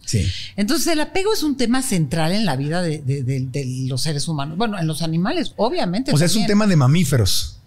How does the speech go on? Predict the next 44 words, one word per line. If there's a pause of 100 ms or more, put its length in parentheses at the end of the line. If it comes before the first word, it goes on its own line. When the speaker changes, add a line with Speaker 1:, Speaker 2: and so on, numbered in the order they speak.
(280)
Speaker 2:
De,
totalmente,
ese
apego
y
ese
gusto
por
estar
con
alguien,
ese
disfrute, (100)
Speaker 1:
Ah.
Speaker 2:
ese
de
"vamos
a
acurrucarnos".
Digo,
unos
más,
unos
menos,
por
el
carácter,
por
la
historia,
lo
que
quieras. (320)
Pero
somos
seres
que
vivimos,
sobrevivimos
y
disfrutamos (260)
desde
esos
vínculos,